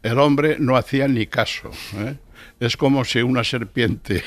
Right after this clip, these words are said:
<laughs> se hubiera enredado en su vida, pero no hacía caso. De pronto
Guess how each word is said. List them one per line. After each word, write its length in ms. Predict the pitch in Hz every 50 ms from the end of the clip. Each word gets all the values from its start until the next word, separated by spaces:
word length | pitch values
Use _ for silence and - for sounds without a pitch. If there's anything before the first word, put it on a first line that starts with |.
| - 123 - - -
<laughs> 280 | - - - - - -
se 240 | - - - -
hubiera 380 | 110 101 107 110 113 117 117 117
enredado 720 | 113 110 107 104 104 101 98 107 113 110 113 117 113 107
en 100 | 113 117
su 220 | 107 120 113 110 101
vida, 460 | 113 135 135 135 143 160 170 185 190 - - - - - - - -
pero 220 | - 113 104 107 110
no 100 | 110 110
hacía 300 | 110 107 - 120 107 101
caso. 320 | - 78 - - - - - -
De 160 | 107 104 92
pronto 720 | 85 - - - 117 131 131 120 - 170 170 165 - -